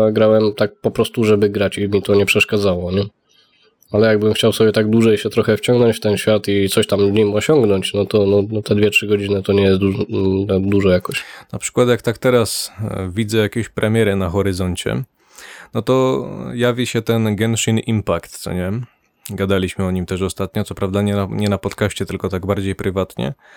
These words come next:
Speaker 2: No mamy jakieś tam
Speaker 1: Mhm.
Speaker 2: nadzieje w tej grze, prawda? Nie, nie, może nie jakieś duże, ale no ładnie to wygląda, możecie sobie spojrzeć,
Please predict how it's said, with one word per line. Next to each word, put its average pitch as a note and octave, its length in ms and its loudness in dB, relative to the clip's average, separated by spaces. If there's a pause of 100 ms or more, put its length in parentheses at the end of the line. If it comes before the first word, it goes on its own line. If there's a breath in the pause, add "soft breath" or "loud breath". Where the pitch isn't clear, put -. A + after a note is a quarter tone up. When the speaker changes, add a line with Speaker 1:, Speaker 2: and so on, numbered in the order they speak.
(440 loud breath)
Speaker 2:
No C3+ 60 -4
mamy D#3 240 0
jakieś B2+ 200 0
tam A2 100 0
Speaker 1:
Mhm. G#2+ 140 2
Speaker 2:
nadzieje G#2 360 2
w - 40 -18
tej F2 160 -2
grze, D#2+ 380 -6
prawda? F2 500 -4 (800 soft breath)
Nie, B2+ 280 -6
nie, D3 140 0
może D#3 240 2
nie E3+ 100 2
jakieś D3+ 280 2
duże, B2 400 2
ale A#2 300 2
no C#3+ 120 -2
ładnie D3+ 300 0
to A2 120 -4
wygląda, F#2+ 480 0
możecie F2+ 360 -4
sobie F2 520 -4
spojrzeć, F2+ 680 -2